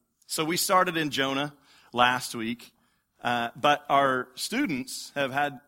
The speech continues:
a couple of opportunities this year to be in Jonah. We, we looked at Jonah as our Devo for camp and, uh, used it to kind of walk us through a week of camp.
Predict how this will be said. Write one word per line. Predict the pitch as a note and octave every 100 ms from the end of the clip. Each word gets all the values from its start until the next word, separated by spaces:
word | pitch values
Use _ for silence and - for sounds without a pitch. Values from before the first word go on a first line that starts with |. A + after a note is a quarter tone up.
| _ C3+
a |
couple | - A3 D#3+
of | A#2+
opportunities | G#2+ - A#2 G#2 G2+
this | G#2 - G#2+
year | G2 F#2 - -
to |
be | A2 G#2+
in | G2
Jonah. | F#2+ F#2 F2+ - _ _ _ - _ -
We, | B2+ B2+ B2
we | C#3
looked | D3 E3+
at | D#3
Jonah | B2+ C#3 D3+ E3+
as | C3+
our | B2
Devo | B2+ D3+ C#3+ C#3+
for | C#3+
camp | B2+ - B2+ C#3 F#3+ - _ _ _ _
and, | B2 B2 B2 A#2+ A#2+
uh, | C3 B2+ A#2+
used | B2+ B2+ D3 B2
it | B2+ D3 -
to | D3
kind | - C3
of | A#2+
walk | A#2+ B2+ -
us | C3 -
through | C#3 B2
a |
week | G#2+ B2 -
of | -
camp. | - A#2+ C3